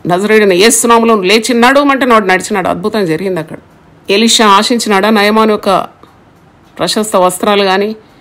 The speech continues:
ఆ బంగారం కానీ, వెండి కానీ ఆశించినాడా? "నాకొద్దు, నీ బహుమానాలు నువ్వే తీసుకోమన్నాడు." అది ఆశించి గెహజీ పరిగెత్తినాడు. "అయ్యో, నా యజమానుడు చక్కని ప్రశస్తమైన మరి,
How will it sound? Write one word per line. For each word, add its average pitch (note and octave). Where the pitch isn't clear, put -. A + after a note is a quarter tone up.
ఆ -
బంగారం G3
కానీ, G3+
వెండి F#3+
కానీ G#3
ఆశించినాడా? G3
"నాకొద్దు, G#3
నీ B3
బహుమానాలు G#3
నువ్వే G3
తీసుకోమన్నాడు." F#3
అది G3
ఆశించి A3+
గెహజీ A3+
పరిగెత్తినాడు. C4+
"అయ్యో, G3+
నా A3
యజమానుడు F#3+
చక్కని G3
ప్రశస్తమైన F3+
మరి, E3+